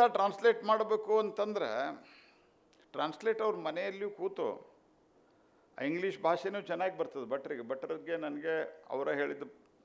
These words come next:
ನಿಮ್ಗೆ, ನೀವು ಕೇಳ್ಕೊಂಡಿದ್ದೀರಿ, ಭಾಳ ಪರಿಚಯ. ಭಟ್ರಿಗೆ ಇಂಗ್ಲೀಷ್ ಜ್ಞಾನನೂ ಚೆನ್ನಾಗಿದೆ.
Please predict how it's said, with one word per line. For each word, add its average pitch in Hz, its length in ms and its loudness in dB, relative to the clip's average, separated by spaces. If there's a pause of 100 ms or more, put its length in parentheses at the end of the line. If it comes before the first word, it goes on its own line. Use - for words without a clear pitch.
(380)
ನಿಮ್ಗೆ, 131 520 -4
ನೀವು 123 240 -10
ಕೇಳ್ಕೊಂಡಿದ್ದೀರಿ, 127 640 -4
ಭಾಳ 117 220 -2 (1000)
ಪರಿಚಯ. 139 340 -4 (1600)
ಭಟ್ರಿಗೆ 139 320 -6
ಇಂಗ್ಲೀಷ್ 156 340 -6
ಜ್ಞಾನನೂ 151 380 -2
ಚೆನ್ನಾಗಿದೆ. 110 680 -8